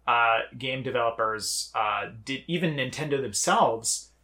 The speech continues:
didn't use, uh, the motion controls in Wii U era games, uh, really much at all. And then they didn't have, uh, and then when they went into the Switch,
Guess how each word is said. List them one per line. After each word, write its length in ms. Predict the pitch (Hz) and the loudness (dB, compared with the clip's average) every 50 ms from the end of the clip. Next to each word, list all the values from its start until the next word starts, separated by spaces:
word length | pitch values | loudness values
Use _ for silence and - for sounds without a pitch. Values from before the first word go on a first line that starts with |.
| _ 131 | _ -4
didn't 380 | 120 156 170 170 170 160 - - | 2 2 4 4 2 -2 -4 -10
use, 800 | 131 123 127 139 151 156 156 151 151 147 131 - - - - - - | -12 -10 -6 -2 -2 0 0 0 -2 -2 -2 -2 -4 -4 -6 -4 -2
uh, 180 | 123 120 117 113 | 0 0 0 0
the 60 | - | -2
motion 360 | 117 123 135 156 151 - 170 | 0 2 2 2 2 0 -4
controls 600 | - - 135 131 - 135 117 110 110 107 - - | -4 -6 -8 -6 -2 -2 0 0 0 -2 -4 -6
in 220 | - 135 127 123 120 | -6 -8 -8 -4 -4
Wii 140 | 139 151 139 135 | -4 -4 -2 0
U 180 | 151 180 202 | 2 4 4
era 240 | 135 110 101 98 95 | 4 2 0 -2 -6
games, 580 | 90 95 90 90 90 110 139 - - - - - _ _ _ _ _ _ _ _ _ _ _ _ | -8 -12 -12 -12 -14 -12 -8 -8 -8 -8 -10 -16 _ _ _ _ _ _ _ _ _ _ _ _
uh, 300 | 120 117 113 110 104 101 - | 2 2 2 2 0 -6 -12
really 440 | 143 127 131 135 127 127 123 123 123 120 | -6 0 2 2 2 2 -2 -6 -6 -4
much 260 | 127 120 117 - 135 | -4 -4 -4 -4 0
at 80 | 131 | 4
all. 460 | 147 185 185 - - - - - - _ _ _ _ _ _ _ _ _ _ _ _ _ - - - _ | 8 8 8 8 6 2 -4 -10 -14 _ _ _ _ _ _ _ _ _ _ _ _ _ -10 -10 -8 _
And 160 | 143 143 147 | -8 -6 -4
then 520 | 143 139 135 135 135 135 131 131 123 - - _ _ _ _ _ | -2 -2 -2 -2 -4 -4 -8 -10 -12 -14 -18 _ _ _ _ _
they 160 | - 147 147 143 | -2 0 2 4
didn't 280 | 156 165 170 170 - | 4 4 2 0 -4
have, 580 | 117 - - 127 123 123 123 120 120 117 113 - - - _ _ - - | -8 -6 -2 0 2 2 2 2 0 -2 -4 -12 -20 -20 _ _ -10 -6
uh, 460 | 123 - 120 120 120 120 120 117 - - _ _ _ _ _ _ _ _ _ _ | -4 -4 -2 -4 -4 -6 -8 -10 -12 -14 _ _ _ _ _ _ _ _ _ _
and 140 | 143 139 139 | -4 -4 -4
then 180 | 139 143 139 | -6 -6 -4
when 120 | 139 139 135 | -4 -2 0
they 120 | 131 131 | 0 0
went 260 | 131 143 156 156 147 | 2 4 4 4 4
into 240 | 147 143 135 123 123 | 4 0 0 0 -2
the 80 | 107 104 | -4 -4
Switch, 640 | - - - 214 254 262 - - - - - - | -6 -4 0 0 0 0 0 -4 -6 -6 -10 -14